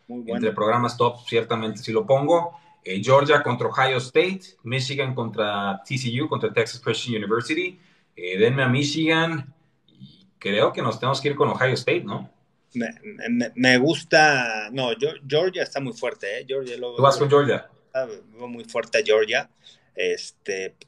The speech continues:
Speaker 1: es un
Speaker 2: Los
Speaker 1: equipo,
Speaker 2: Bulldogs.
Speaker 1: algo que no tiene Ohio State. Ohio State tiene una muy buena ofensa. Sigan a Marvin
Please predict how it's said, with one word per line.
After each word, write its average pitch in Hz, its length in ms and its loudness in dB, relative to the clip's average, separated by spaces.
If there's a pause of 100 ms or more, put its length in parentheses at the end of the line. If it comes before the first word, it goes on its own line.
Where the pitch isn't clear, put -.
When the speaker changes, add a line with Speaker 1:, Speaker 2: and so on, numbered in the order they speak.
Speaker 1:
es - 200 -18
un 120 100 -2
Speaker 2:
Los 107 100 0
Speaker 1:
equipo, 101 240 -8
Speaker 2:
Bulldogs. 104 420 -2 (560)
Speaker 1:
algo 127 260 2
que 113 120 -8
no 117 180 -6
tiene 117 300 -4
Ohio 113 260 -6
State. 127 300 -6
Ohio 123 240 -4
State 120 220 -8
tiene 120 180 -6
una 110 100 -6
muy 113 280 -4
buena 113 200 -4
ofensa. 107 480 -4 (320)
Sigan 123 340 2
a 110 100 0
Marvin 110 540 -2